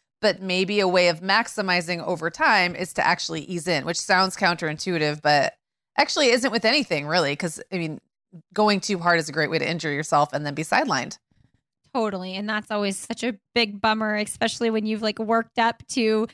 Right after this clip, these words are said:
Speaker 2: a certain place you wanted to be in and then you find yourself injured. It's so discouraging.
Speaker 1: Yeah. Um, well, you, you mentioned that, um, that for the last, you know, you, your last marathon was right before the pandemic hit and that you obviously haven't one, done one since.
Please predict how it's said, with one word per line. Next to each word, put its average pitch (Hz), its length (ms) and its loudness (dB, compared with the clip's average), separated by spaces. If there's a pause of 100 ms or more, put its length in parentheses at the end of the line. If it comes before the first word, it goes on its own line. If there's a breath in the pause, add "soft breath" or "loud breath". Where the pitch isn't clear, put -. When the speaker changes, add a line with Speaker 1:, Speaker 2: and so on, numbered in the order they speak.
(260 soft breath)
Speaker 2:
a 240 80 2
certain 240 360 0
place 226 340 0
you 233 100 0
wanted 220 220 2
to 240 80 -2
be 214 200 -2
in 220 120 0
and 226 120 2
then 220 140 0
you 220 80 -4
find 220 260 -2 (160)
yourself 220 380 -6
injured. 220 340 -2
It's - 120 -14
so 226 180 2
discouraging. 220 880 -2 (520)
Speaker 1:
Yeah. 196 540 0 (540)
Um, 196 460 2 (200)
well, 262 100 0
you, 302 260 4
you 277 140 0
mentioned 277 460 2
that, 196 380 6
um, 165 420 0 (420)
that 165 180 2
for 202 100 0
the 175 80 0
last, 165 360 4
you 196 60 -8
know, 160 60 -4
you, 170 260 -6
your 190 180 -2
last 185 420 2
marathon 165 720 0
was 147 680 0
right 165 200 2
before 190 260 0
the 190 80 -6
pandemic 165 500 0
hit 156 300 4
and 156 140 -4
that - 100 -8
you 143 120 -6 (100)
obviously 147 320 -6
haven't 156 180 -4
one, 165 160 -4
done 151 160 4
one 160 140 -2
since. 170 240 0